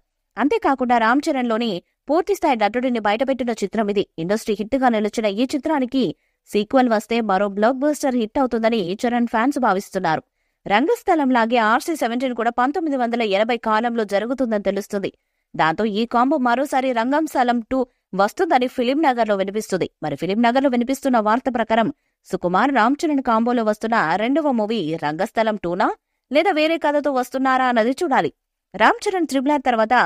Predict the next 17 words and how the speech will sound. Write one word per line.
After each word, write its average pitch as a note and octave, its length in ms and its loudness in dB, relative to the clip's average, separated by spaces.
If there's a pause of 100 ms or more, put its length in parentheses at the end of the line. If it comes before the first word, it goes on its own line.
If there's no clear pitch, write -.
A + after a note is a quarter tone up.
(120)
సౌత్ C#4+ 320 2
ఇండియన్ C#4+ 320 0
స్టార్ A3 280 0
డైరెక్టర్ G#3+ 420 -2
శంకర్తో C4 480 0 (520)
సినిమాని B3+ 480 2
సెట్స్ G#3+ 340 -2
పైకి A3 240 0
తీసుకెళ్లి A3 500 -2 (400)
కంప్లీట్ C4+ 400 2
చేశారు. D#3 360 -2 (100)
ఇప్పుడు F3 220 -2
ఉప్పెన B3 300 0
ఫేమ్ B3+ 240 -2
బుచ్చిబాబు C4+ 460 0
సానా A#3 300 0
దర్శకత్వంలో A3+ 720 -2